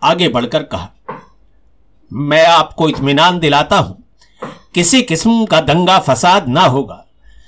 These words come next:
हम लोग दुकान लूटने या मोटर तोड़ने नहीं निकले हैं, हमारा मकसद इससे भी कहीं ऊंचा है।" बीरबल बोले, "यहां खड़े होने का हुक्म नहीं है, तुमको वापस जाना पड़ेगा।"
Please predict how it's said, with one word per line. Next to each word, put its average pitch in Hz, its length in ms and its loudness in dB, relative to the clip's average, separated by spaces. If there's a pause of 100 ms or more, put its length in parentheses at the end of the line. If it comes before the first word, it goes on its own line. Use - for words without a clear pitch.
(320)
हम 262 180 2
लोग 262 220 2
दुकान 202 400 2
लूटने 180 500 2
या 190 220 4
मोटर 180 380 0
तोड़ने 180 400 0
नहीं 143 260 2
निकले 123 300 -4
हैं, 92 220 -12 (680)
हमारा 185 380 4
मकसद 151 520 -2
इससे 170 320 -2
भी 139 120 -4
कहीं 160 420 2
ऊंचा 123 240 -8
है।" - 220 -16 (1700)
बीरबल 135 360 0
बोले, 143 440 0 (880)
"यहां 151 380 2
खड़े 151 240 0
होने 170 300 2
का 147 100 -4
हुक्म 156 380 -2
नहीं 185 360 4
है, 127 220 -4 (500)
तुमको 214 320 4
वापस 185 460 2
जाना 190 240 4
पड़ेगा।" 120 540 -6